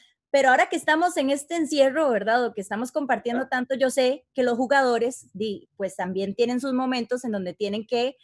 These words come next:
Speaker 1: alejarse o aislarse, ¿verdad? Socialmente. ¿En algún momento a usted como jugador le tocó aislarse, digamos, con sus compañeros jugadores? ¿Y, y qué pasaba en esos aislamientos, digamos?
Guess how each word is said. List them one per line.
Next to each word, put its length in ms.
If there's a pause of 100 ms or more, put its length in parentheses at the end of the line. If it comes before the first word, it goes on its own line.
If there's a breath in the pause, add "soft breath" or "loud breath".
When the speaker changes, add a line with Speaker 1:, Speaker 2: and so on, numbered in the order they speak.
(200 soft breath)
Speaker 1:
alejarse 760
o 80
aislarse, 720
¿verdad? 560
Socialmente. 960 (420)
¿En 140
algún 240
momento 400 (240)
a 100
usted 340
como 140
jugador 400
le 120
tocó 320
aislarse, 760
digamos, 320
con 120
sus 160
compañeros 460
jugadores? 920
¿Y, 340
y 80
qué 160
pasaba 480
en 80
esos 240
aislamientos, 680
digamos? 500